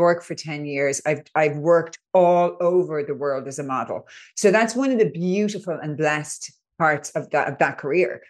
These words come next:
is that wherever there was an agency where I could work, I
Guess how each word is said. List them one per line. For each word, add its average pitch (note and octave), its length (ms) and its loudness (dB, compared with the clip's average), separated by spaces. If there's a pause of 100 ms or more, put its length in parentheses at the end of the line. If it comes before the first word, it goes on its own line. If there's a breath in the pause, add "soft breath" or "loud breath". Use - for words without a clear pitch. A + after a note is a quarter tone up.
(300 loud breath)
is E3+ 200 0
that E3 220 2
wherever F#3 380 2
there F3+ 260 0 (100)
was D3 340 -6
an E3 160 -8
agency E3 800 -4 (140 loud breath)
where D#3+ 180 2 (100)
I E3+ 40 2
could E3 260 -4
work, D3 360 0
I E3 60 -2